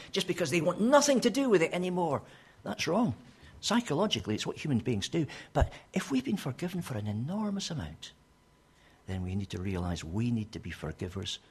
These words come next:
too. And so that's what Jesus is saying in this whole chapter. If you want to live in my community, if you want to get even close to the kingdom of heaven, this is the way you've got to behave. Great people in the kingdom of heaven are people who are humble.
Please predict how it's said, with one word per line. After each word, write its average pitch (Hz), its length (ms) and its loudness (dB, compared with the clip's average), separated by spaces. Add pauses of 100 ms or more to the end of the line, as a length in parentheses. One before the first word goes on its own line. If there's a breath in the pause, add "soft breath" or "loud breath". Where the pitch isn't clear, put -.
(120 soft breath)
too. 73 180 -8 (1120 loud breath)
And 123 100 4
so 170 100 4
that's 160 220 6
what 131 80 2
Jesus 120 400 2
is 101 80 -4
saying 85 300 -2 (500 loud breath)
in 95 120 0
this 87 120 0
whole 104 180 2
chapter. 98 440 -2 (240 loud breath)
If 85 180 -4
you 185 100 4
want 247 220 4
to 196 80 2
live 180 240 2
in 170 100 2
my 156 180 0
community, 98 600 -4 (380 loud breath)
if 131 100 2
you 175 100 8
want 220 140 10
to 175 60 6
get - 180 2
even 302 320 2
close 427 460 6
to - 100 2
the 202 100 8
kingdom 151 320 6
of 120 100 4
heaven, 98 260 0 (640 loud breath)
this - 180 -2
is 107 100 -2
the 104 80 -2
way 95 120 -2
you've 92 180 -4
got - 200 -4
to 85 80 -4
behave. 82 500 -6 (420 loud breath)
Great 135 320 2
people 107 400 6 (240 loud breath)
in 101 120 4
the 92 60 2
kingdom 107 360 6
of 101 80 0
heaven 120 340 8 (460 loud breath)
are 90 80 -2
people 107 320 -4
who 92 100 0
are 85 40 -2
humble. 82 440 -6